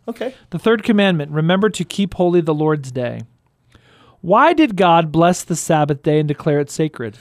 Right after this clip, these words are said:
Speaker 1: Oh, let me,
Speaker 2: Exodus
Speaker 1: oh, ooh.
Speaker 2: twenty.
Speaker 1: Ooh, why did he do that? Okay.
Speaker 2: God did so because on the Sabbath day one remembers God's rest on the seventh day of creation, and also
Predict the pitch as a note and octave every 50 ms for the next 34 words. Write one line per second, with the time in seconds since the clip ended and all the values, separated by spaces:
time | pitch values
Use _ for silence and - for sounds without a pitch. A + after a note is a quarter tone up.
0 | - _ - A3 A#3 A#3 B3+ C4+ C4 B3+ C#4+ C4 - C#4+ E3 D#3 D#3+ - B3 F3+
1 | - E3+ D#3 C#3 B2+ A#2 A2 - - F3 A#3+ F3 C3+ B2 C#3 D#3+ G#3 D#4 - G4
2 | G4 G4 F4 E4+ - F#4 C#4+ F#3 - - - - F#3 F3+ - E3 E3 F3 F#3+ G#3+
3 | A#3+ B3+ G#3 A#3 A3+ G3 - - G3+ F3+ E3 F3 E3 - F3 D3+ D3+ F3 F#3 A3+
4 | C#4+ C4+ - - G3+ F#3+ F#3+ G3+ F3 - - F3+ E3+ D#3+ D#3 D#3+ E3+ E3+ E3+ E3
5 | D#3 D#3+ D#3 D#3+ E3 F3+ G3+ G#3+ F#3+ E3+ D3 D3+ D3+ D3+ - - D3+ D3 C#3+ C#3+
6 | C#3 C3 C#3+ C3 C3 D#3 E3+ F3 E3 C#3 - - - - - - - D3+ C#3+ C#3+
7 | C3+ - - E3 D#3 D#3 E3+ D3+ - D#3+ D#3+ D3+ - - - D3 C#3 C#3 C#3 C#3
8 | - - C3+ B2+ C3 - D3 D#3+ F3+ B3 C#4+ - - E3+ C#3+ C3+